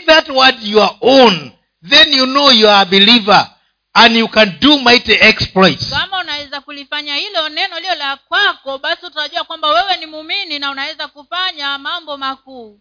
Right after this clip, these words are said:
Speaker 1: You have a clear vision of who you are.
Speaker 2: Yaani uko na maono yaliyo wazi ya kwamba wewe ni nani.
Speaker 1: You shall lift up a serpent and it shall harm you not.
Speaker 2: Ya kwamba utashika nyoka na hata kuuma.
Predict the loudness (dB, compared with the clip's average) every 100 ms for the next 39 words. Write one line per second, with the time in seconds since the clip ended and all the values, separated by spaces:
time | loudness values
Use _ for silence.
0 | _ 0 2 2 2 0 -2 0 2 2
1 | 2 0 0 0 0 -2 -6 -4 -2 0
2 | 2 0 -2 -10 _ -12 -12 -12 -14 -12
3 | -8 -6 -6 -8 -8 -8 -8 -6 -6 -4
4 | -4 -6 -10 -12 -8 -8 -10 -8 -6 -6
5 | -6 -12 -12 -10 -10 -12 _ _ _ _
6 | _ _ _ _ _ _ _ _ _ _
7 | _ _ _ _ _ _ 2 4 6 6
8 | 6 6 4 2 -4 -6 -2 -2 0 2
9 | 0 2 2 2 0 0 2 2 2 0
10 | -2 -4 -4 -4 -10 -20 _ -12 -10 -6
11 | -6 -2 -4 -4 -6 -6 -8 -16 -12 -10
12 | -8 -8 -8 -8 -8 -6 -6 -8 -12 -12
13 | -12 -16 -16 -14 -14 -16 -20